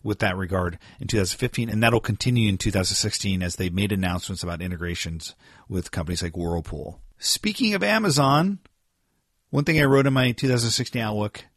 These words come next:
that I published on my website, which you can actually find at smarthomeweekly dot net, uh, and it was a small piece 'cause I wrote a longer piece about Amazon and the smart home, comparing their s-, their strategy to Apple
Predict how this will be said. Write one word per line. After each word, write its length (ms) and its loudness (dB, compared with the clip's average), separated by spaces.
that 120 -8
I 20 -4
published 260 0
on 60 -2
my 100 0
website, 300 0
which 180 -6
you 80 -4
can 60 -2
actually 200 -6
find 180 -4
at 60 -2
smarthomeweekly 580 -4
dot 200 -4
net, 240 -4
uh, 160 -6
and 100 -2
it 80 2
was 140 4
a 60 4
small 300 2
piece 200 0
'cause 140 0
I 40 6
wrote 160 4
a 60 6
longer 520 6
piece 300 -2
about 200 0
Amazon 500 0
and 100 -4
the 40 -4
smart 280 -6
home, 180 -4
comparing 440 -2
their 140 0
s-, 220 -6
their 140 -4
strategy 400 -2
to 100 -6
Apple 460 -2